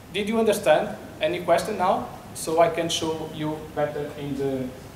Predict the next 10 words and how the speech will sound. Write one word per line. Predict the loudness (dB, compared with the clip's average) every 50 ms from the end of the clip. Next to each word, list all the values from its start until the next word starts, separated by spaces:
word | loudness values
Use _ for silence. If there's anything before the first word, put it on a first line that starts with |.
| -18 -18 -18 -18 -18 -18 -18 -18 -18 -18 -18 -18 -18 -20 -20 -18 -18 -18 -18 -18 -16 -16 -16 -16 -16 -16 -18 -18 -18 -20 -20 -20 -18 -18 -18 -18 -18 -18 -18 -18 -18 -18 -18 -18 -18 -18 -18 -18 -18 -18 -18 -18 -18 -18 -18 -18 -18 -18 -18 -18 -18 -18 -18 -18 -18 -18 -18 -18 -18 -18 -18 -18 -18 -18 -18 -18 -18 -18 -18 -18 -18 -18 -16 -12 -10
whoops. | -8 -8 -10 -10 -14 -16 -16 -16 -18 -18 -18 -18 -18 -18 -18 -18 -18 -18 -18 -18 -18 -18 -18 -18 -18 -18 -18 -18 -18 -18 -18 -18 -18 -18 -18 -18 -18 -16 -14 -10 -10 -8 -8 -8 -10 -10 -12 -12 -14 -14 -14 -14 -14 -14 -14 -14 -14 -16 -16 -16 -10 -4
Uh, | 0 0 2 4 4 2 2 0 -2 -4 -4 -4 -2
so, | 0 2 2 4 2 2 0 -4 -8 -6 -4
if | -4 0 4 4
I | 4 4 4
click | 2 -2 -4 -2 0
now | 2 4 4 4 4 2 0
this, | -2 -2 -2 -2 -4 -8 -10 -12 -14 -16 -16 -16 -14 -8 -4
I | 0 0 2
will | 2 2 2 2 2 0